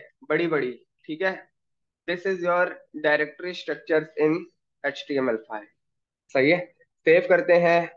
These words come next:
और वापस आते हैं, Refresh किया। आप लोगों ने दो चीजें notice करनी है, एक सबसे पहले जो है, अ, एक मिनट के लिए मैं इसको उधर कर देता हूँ और class four को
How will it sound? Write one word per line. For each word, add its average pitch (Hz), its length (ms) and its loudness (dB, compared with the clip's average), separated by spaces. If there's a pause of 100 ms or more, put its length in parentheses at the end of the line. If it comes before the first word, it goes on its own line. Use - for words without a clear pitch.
और 143 360 2 (1000)
वापस 123 340 -2
आते 107 220 -8
हैं, - 80 -20 (500)
Refresh 170 440 2
किया। 190 220 4
आप 180 440 4
लोगों 185 200 4
ने 196 140 4
दो 170 200 0
चीजें 185 300 -4
notice 180 360 -4
करनी 170 260 -6
है, 180 80 0
एक 170 280 -2
सबसे - 280 -8
पहले 170 380 0 (500)
जो 156 200 0
है, 160 440 6
अ, 151 440 0
एक 165 220 -4
मिनट 165 260 -6
के 151 80 -8
लिए 147 260 -4
मैं 147 280 -2
इसको - 340 -12
उधर 147 280 -4
कर 151 160 -4
देता 151 200 -2
हूँ 165 140 -4
और 147 140 -6
class 139 380 -4
four 139 180 -8
को 151 280 -4